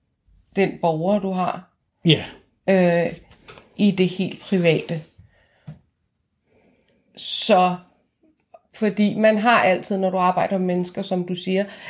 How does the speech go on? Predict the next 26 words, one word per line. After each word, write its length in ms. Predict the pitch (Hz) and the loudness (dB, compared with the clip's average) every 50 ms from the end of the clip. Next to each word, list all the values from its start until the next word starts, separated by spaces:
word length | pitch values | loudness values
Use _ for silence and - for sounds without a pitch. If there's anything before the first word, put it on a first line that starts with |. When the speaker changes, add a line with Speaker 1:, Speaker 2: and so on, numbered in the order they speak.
| - - - | -6 -2 0
Speaker 1:
er 80 | 190 | 2
der 100 | 180 175 | 2 0
følelser 580 | 170 - - 180 175 180 185 180 - 190 190 185 185 _ _ _ _ - | 0 0 2 2 2 2 2 0 -2 -4 -4 -4 -6 _ _ _ _ -2
involveret. 840 | 190 190 185 185 170 175 175 170 165 170 165 - - 160 170 180 180 - - - - - - - _ _ _ - | 0 0 2 2 2 0 0 0 0 -2 -2 -2 -2 -2 -2 -4 -6 -12 -18 -20 -20 -20 -20 -20 _ _ _ -10
Så 380 | - - - - - 214 202 185 | -6 -4 -2 0 2 4 4 4
hvis 260 | 175 185 196 190 - | 6 4 4 4 2
det 240 | - - 214 202 202 | 2 2 2 2 2
bliver 180 | - 185 175 165 | 4 4 4 4
for 180 | 165 - 170 | 4 2 0
privat, 560 | 165 - - 196 185 180 214 208 - - 240 233 - _ _ _ _ _ _ _ - | 0 0 0 0 2 4 2 2 2 0 -4 -6 -8 _ _ _ _ _ _ _ -6
kan 200 | - 196 160 165 - | -2 -2 -2 0 0
du 120 | 214 214 | 0 2
risikere 760 | 214 214 202 202 - 196 185 - 226 196 156 120 180 185 185 180 - - - - | 2 2 2 0 0 -4 -2 2 2 4 4 4 4 2 0 -2 -8 -8 -2 0
at, 180 | - 165 165 - - _ _ _ _ _ - | 0 0 0 -4 -12 _ _ _ _ _ 0
at 360 | - - 170 - - - - | 0 0 0 0 -6 -6 0
miste 460 | 180 180 175 175 175 - - - 202 190 | 2 4 4 4 4 2 2 0 2 4
den 160 | 185 175 - | 4 2 2
her, 400 | - 170 170 170 160 156 151 147 139 | 2 2 2 4 4 4 4 4 2
øh, 380 | 135 131 87 92 123 - 82 82 80 76 - - _ _ _ _ - - - - - - - - - - - - - | 2 0 0 -2 -2 -2 -4 -4 -6 -8 -10 -12 _ _ _ _ -20 -20 -20 -20 -20 -20 -20 -20 -20 -20 -8 -2 0
øh, 460 | 170 160 147 139 85 80 78 85 - - | 2 2 2 2 2 0 0 -2 -2 0
det 100 | 175 160 | 0 2
her 220 | 165 160 - - 147 | 4 4 4 2 2
professionelle 960 | - - - - 160 - 185 180 175 180 - 196 180 156 - - 170 170 165 - - - - _ _ _ _ _ _ _ _ _ _ _ _ - | -2 -4 -6 -4 0 2 4 4 4 4 2 4 4 4 4 2 0 0 -2 -6 -14 -20 -20 _ _ _ _ _ _ _ _ _ _ _ _ -4
tillids, 800 | - - 226 214 214 226 214 180 180 175 - - - - - | 0 2 2 4 4 4 2 2 0 -2 -4 -4 -4 -4 -2
øh, 540 | 202 196 185 175 175 170 165 156 156 151 - - - 185 - _ _ _ _ _ - | 2 2 4 4 4 4 2 0 0 -2 -4 -6 -10 -14 -18 _ _ _ _ _ 2
bånd, 220 | 196 190 170 - | 4 4 4 2